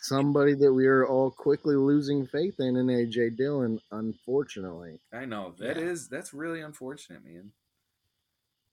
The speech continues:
Speaker 2: He started out that game pretty hot. I missed the first quarter of that game. But when I went back and looked, I was like, "Man, he, you know, he had a couple nice runs in the first quarter."
Speaker 3: Well, yeah, I
Speaker 1: Hmm.
Speaker 3: mean, he s-, he opened the game with, like, a f-,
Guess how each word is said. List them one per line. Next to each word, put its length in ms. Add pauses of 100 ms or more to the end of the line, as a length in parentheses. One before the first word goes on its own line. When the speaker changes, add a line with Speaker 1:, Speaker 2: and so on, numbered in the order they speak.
(220)
Speaker 2:
He 140
started 340
out 200
that 200
game 220
pretty 200
hot. 260
I 100
missed 280
the 80
first 280
quarter 240
of 60
that 120
game. 320 (1000)
But 200
when 120
I 60
went 200
back 200
and 140
looked, 200
I 60
was 100
like, 180
"Man, 140
he, 220 (380)
you 140
know, 200 (880)
he 80
had 120
a 60
couple 580
nice 400
runs 320
in 80
the 60
first 300
quarter." 440 (640)
Speaker 3:
Well, 400 (360)
yeah, 360
I 60
Speaker 1:
Hmm. 40
Speaker 3:
mean, 140
he 60
s-, 160
he 200
opened 300
the 60
game 380
with, 220
like, 180
a 120
f-, 240